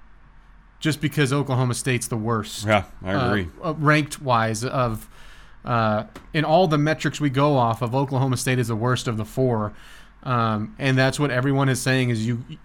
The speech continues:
Speaker 1: like, Kansas State, you wanna talk about a low of their season, was losing to them, right? And they're going, "Okay, well," <coughs> and I say they as the people who are,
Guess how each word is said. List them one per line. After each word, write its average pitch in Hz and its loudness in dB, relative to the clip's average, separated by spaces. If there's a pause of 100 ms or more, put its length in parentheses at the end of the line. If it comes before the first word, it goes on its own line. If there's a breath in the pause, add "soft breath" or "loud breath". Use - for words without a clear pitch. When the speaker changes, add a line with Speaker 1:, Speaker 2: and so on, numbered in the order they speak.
(180)
Speaker 1:
like, 156 2
Kansas 240 0
State, 214 2
you 170 -4
wanna 175 0
talk 190 -4
about 156 2
a 127 -2
low 139 0
of 160 -2
their 139 2
season, 277 -2
was 131 0
losing 240 0
to 131 -4
them, 110 0
right? 143 4
And 147 -4
they're 151 -2
going, 135 -2
"Okay, 123 -2
well," 113 0 (160 loud breath)
<coughs> - -8
and 165 0
I 143 4
say 143 2
they 139 4
as 123 2
the 123 2
people 131 0
who 127 4
are, 120 2